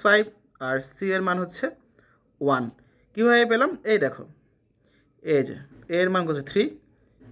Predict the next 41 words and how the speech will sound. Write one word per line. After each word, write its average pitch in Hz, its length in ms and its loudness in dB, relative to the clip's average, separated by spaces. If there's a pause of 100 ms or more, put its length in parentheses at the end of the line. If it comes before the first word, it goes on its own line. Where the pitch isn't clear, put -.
বি 170 160 0
এর 180 120 2
মান 170 140 4
হচ্ছে 170 240 -6 (340)
মাইনাস 151 340 -4
ফাইভ, 247 160 2 (160)
আর 139 160 -4
সি - 160 -10
এর 147 100 -2
মান 143 140 -4
হচ্ছে - 240 -12
ওয়ান, - 160 -14 (120)
ঠিক 156 180 -6
আছে? 302 120 -2 (560)
গেল। 151 220 4 (840)
এখন 208 260 4
আমাদের 226 220 4
পরবর্তী 220 400 4
কাজ 214 140 2
হচ্ছে 233 260 -4
কি? 294 80 -2 (300)
আমাদের 156 220 -2 (140)
এক্স 180 200 0
এর 202 80 6
মান 190 160 4
বের 147 180 6
করা। 202 140 4 (480)
তাহলে 170 220 0
আমরা 190 120 4 (160)
সূত্র 220 200 2 (120)
জানি, 175 160 4 (480)
এক্স 214 240 -6 (100)
সমান 165 280 0
হচ্ছে 170 260 -8
আমাদের 160 240 2 (480)
যে 151 120 -12
সূত্রটা 202 360 2
আছে, 214 180 0
সেটা 185 220 0
হচ্ছে 190 240 -8
কি? 254 80 -8